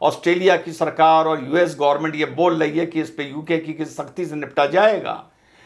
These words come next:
लेकिन फिर भी आम तौर पे as a pattern, as a routine आप लोग को लगता होगा, नहीं लगता होगा तो आप सोचिए कि इन्हीं चार देशों में ये प्रोटेस्ट ज़्यादा क्यों होते हैं।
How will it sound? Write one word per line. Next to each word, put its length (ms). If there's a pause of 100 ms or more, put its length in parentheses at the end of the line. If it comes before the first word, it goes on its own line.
(120)
लेकिन 260
फिर 340
भी 360
आम 300
तौर 260
पे 120 (120)
as 100
a 60 (140)
pattern, 380
as 100
a 140
routine 460
आप 220
लोग 160
को 60
लगता 300
होगा, 680 (960)
नहीं 160
लगता 280
होगा 420
तो 120
आप 120
सोचिए 680
कि 380
इन्हीं 300
चार 340
देशों 360
में 120
ये 100
प्रोटेस्ट 400
ज़्यादा 260
क्यों 260
होते 220
हैं। 200